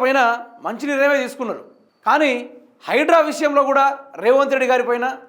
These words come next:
అదేవిధంగా హైడ్రా రంగనాథ్ పైన యాక్షన్ తీసుకుంటే ఇంకా బాగుంటుంది. ఎందుకంటే ఎందరో మంది ఇండ్లను కూల్చి ఆగం చేసిన వాళ్ళ యొక్క గోడు ఈరోజు తెలంగాణ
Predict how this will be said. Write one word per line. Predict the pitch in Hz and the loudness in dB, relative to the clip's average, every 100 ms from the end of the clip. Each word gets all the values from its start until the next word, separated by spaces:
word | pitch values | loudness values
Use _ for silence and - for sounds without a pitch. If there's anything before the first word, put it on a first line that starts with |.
| _ _ - | _ _ -10
అదేవిధంగా | 196 254 254 262 254 208 - - - - - | 0 2 2 2 4 2 0 -8 -20 -20 -4
హైడ్రా | 214 262 285 262 | 0 4 4 2
రంగనాథ్ | 262 269 262 | 2 0 0
పైన | 240 262 233 226 - - _ - 175 | 0 0 0 -4 -12 -20 _ -4 0
యాక్షన్ | 294 302 320 294 | 0 0 -2 -2
తీసుకుంటే | 285 294 262 247 | -6 -6 -4 -2
ఇంకా | 247 262 | 0 2
బాగుంటుంది. | 240 214 185 117 - - | 2 0 -8 -10 -16 -12
ఎందుకంటే | 208 247 247 226 214 - - _ _ - 180 | -6 0 2 2 0 -8 -20 _ _ -14 -2
ఎందరో | 262 302 302 | 4 4 4
మంది | 277 277 269 - _ _ - 185 | 0 -4 -8 -16 _ _ -14 -8
ఇండ్లను | 233 269 254 254 254 - _ _ - | 0 2 0 -4 -10 -20 _ _ -8
కూల్చి | 220 269 240 262 247 - - _ _ _ - 190 | -4 -4 -4 -8 -10 -12 -20 _ _ _ -2 0
ఆగం | 240 254 | 0 0
చేసిన | 247 240 247 220 214 - - _ _ - | -2 -2 0 0 0 -6 -20 _ _ -8
వాళ్ళ | 160 233 294 294 | 2 2 4 2
యొక్క | 269 269 240 220 247 - - _ _ 135 | 2 2 2 2 -2 -10 -20 _ _ -8
గోడు | 190 262 294 262 254 | 2 2 4 0 0
ఈరోజు | 254 254 | 0 0
తెలంగాణ | 247 254 | 0 0